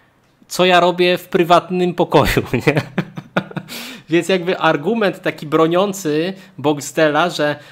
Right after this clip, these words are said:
„O, Wardęga to wszystko nagrywa”, to automatycznie Boxdel właśnie zniszczył ten argument,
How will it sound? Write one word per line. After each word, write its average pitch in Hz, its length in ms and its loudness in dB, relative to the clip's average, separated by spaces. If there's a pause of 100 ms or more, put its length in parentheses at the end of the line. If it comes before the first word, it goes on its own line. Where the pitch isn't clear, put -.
(120)
„O, 175 260 4
Wardęga 156 460 0
to 175 120 -4
wszystko - 360 -6
nagrywa”, 147 760 0 (400)
to - 120 -2
automatycznie 185 680 -2
Boxdel 165 420 -2
właśnie 170 600 -4
zniszczył 147 480 -6
ten 113 140 -6
argument, 110 640 -6